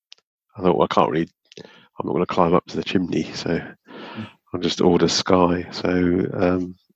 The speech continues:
Speaker 1: yeah, that's what I did. So in the meantime, 'cause we've got no T V, Mum's laptop's down in the dining room, and we, we can watch, you know, you can watch telly on that, basically.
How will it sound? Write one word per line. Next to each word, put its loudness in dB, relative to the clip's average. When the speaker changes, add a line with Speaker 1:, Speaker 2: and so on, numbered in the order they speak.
Speaker 1:
yeah, 4
that's -4
what 4
I 6
did. 2
So 4
in 6
the 8
meantime, 4
'cause -6
we've 0
got 4
no 4
T -2
V, 2
Mum's 0
laptop's 0
down 4
in -4
the -4
dining 2
room, 0
and -4
we, 0
we 4
can -6
watch, 0
you 4
know, 6
you 0
can 0
watch 0
telly 4
on 2
that, -4
basically. -4